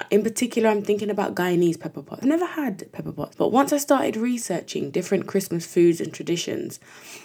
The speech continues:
and I stumbled upon pepper pot, first of all, I don't even eat, like, red meat, but my mouth was watering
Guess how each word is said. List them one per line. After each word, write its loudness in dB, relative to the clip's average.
and 6
I 6
stumbled 4
upon 0
pepper -6
pot, -2
first 4
of -6
all, -4
I -2
don't 2
even 0
eat, 2
like, -8
red -6
meat, -4
but 6
my 2
mouth 4
was -8
watering -4